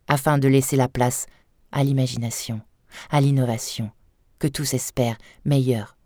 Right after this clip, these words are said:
que ce qui fut. Pendant ce temps, l'entrepreneur palois emploie de plus en plus d'ouvriers, jusqu'à deux mille, pour démolir la Bastille,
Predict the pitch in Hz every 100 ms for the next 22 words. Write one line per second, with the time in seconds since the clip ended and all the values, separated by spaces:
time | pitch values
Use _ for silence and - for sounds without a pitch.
0 | _ - - 127 113 - - - - _
1 | - _ _ _ _ _ _ _ _ _
2 | _ _ _ _ _ _ - - - -
3 | - - 185 185 247 - 151 - 175 196
4 | _ _ _ _ _ - 208 240 - 196
5 | - 143 139 113 107 - 170 170 175 208
6 | 208 - - _ - 202 202 254 240 160
7 | 165 - 240 254 190 180 - 220 - 156
8 | 185 160 160 135 127 - _ - 180 190
9 | 196 180 190 196 151 127 117 117 _ _
10 | _ _ - 165 151 151 208 185 170 131
11 | 113 113 110 113 - 131 120